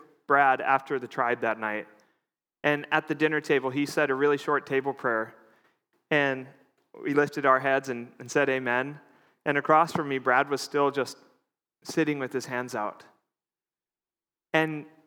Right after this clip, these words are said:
it was in that moment, he said, he said, "Oh,"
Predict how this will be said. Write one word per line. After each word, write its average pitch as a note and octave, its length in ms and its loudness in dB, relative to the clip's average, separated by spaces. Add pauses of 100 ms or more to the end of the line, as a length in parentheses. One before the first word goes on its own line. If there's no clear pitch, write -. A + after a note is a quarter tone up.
(1400)
it E3 120 2
was D#3+ 180 -2
in F3 120 2
that D#3 220 2
moment, D3+ 360 0 (640)
he D3+ 180 -4
said, C#3+ 400 0 (840)
he C#3 120 -16
said, B2 360 -4 (440)
"Oh," D3 360 -6